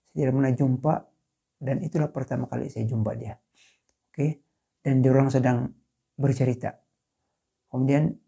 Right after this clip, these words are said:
dia orang sedang bercerita di luar. Jadi saya terus masuk pergi membeli. Oke, setelah membeli seperti biasa, saya pun keluar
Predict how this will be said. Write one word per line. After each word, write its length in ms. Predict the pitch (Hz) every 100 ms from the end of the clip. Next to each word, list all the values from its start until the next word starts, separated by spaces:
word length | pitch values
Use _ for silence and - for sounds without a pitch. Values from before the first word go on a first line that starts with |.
| _ _
dia 140 | - 147
orang 140 | 202
sedang 220 | 156 151 165 - _ _
bercerita 400 | - 143 143 143
di 120 | 139
luar. 360 | 160 190 120 113 - _ _ _ _ -
Jadi 140 | 139
saya 140 | - 156
terus 240 | 175 160
masuk 400 | 151 127 156 151
pergi 160 | 156 135
membeli. 480 | 127 123 123 123 180 202 - _ _ _ _ _ _ _ _ _
Oke, 400 | - 147 165 -
setelah 400 | _ - - 123
membeli 160 | 120 123
seperti 340 | - 131 135
biasa, 320 | 127 120 110 165 165 _ _ _ _ _ _ _
saya 140 | 135
pun 160 | 135 147
keluar 560 | 143 139 127 143 190